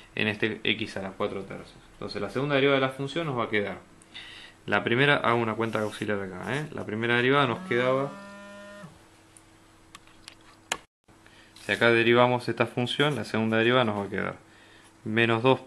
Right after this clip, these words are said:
dos por menos un medio, esto es menos uno, por x a la menos un medio menos uno, que es menos tres medios, menos tres medios por x a la un medio. Entonces, en este caso, evaluando la segunda derivada en cuatro tercios, esto va a quedar como menos uno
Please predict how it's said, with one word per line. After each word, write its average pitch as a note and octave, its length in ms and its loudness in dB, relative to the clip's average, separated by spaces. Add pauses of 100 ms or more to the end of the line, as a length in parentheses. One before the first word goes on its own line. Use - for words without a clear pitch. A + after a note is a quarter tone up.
dos A#2+ 180 0
por A2 140 -2
menos A2+ 280 -2
un A#2+ 80 0
medio, C3 120 2
esto A#2 180 -4
es G#2 60 -8
menos A2+ 360 -2
uno, D#3+ 320 -2 (140)
por A2 180 2
x - 320 0
a G2+ 80 -2
la F#2+ 140 -4
menos G2 260 -8
un A2 100 -4
medio A#2 120 2
menos G#2+ 260 -4
uno, A2+ 160 -2
que G2+ 100 -8
es F#2+ 40 -10
menos G2+ 280 -10
tres C3 200 2
medios, D3 560 0 (720)
menos A#2 400 2
tres A#2+ 200 0
medios C3 380 4
por A2 240 2
x A2+ 300 0
a G2+ 80 -2
la G#2+ 240 2 (220)
un G2 200 -6
medio. F#2 400 -10 (120)
Entonces, G#2 420 -8
en G#2+ 80 -2
este A#2 220 0
caso, C#3+ 420 0 (640)
evaluando A2 480 2
la G#2 100 -4
segunda A#2 400 0
derivada A2+ 540 4
en F#2+ 80 -6
cuatro A#2 420 2
tercios, C#3 460 0
esto G#2 220 -4
va G2+ 80 -4
a - 20 -6
quedar G#2+ 240 -2
como F#2 280 -8
menos G#2+ 380 -6
uno G2 320 -2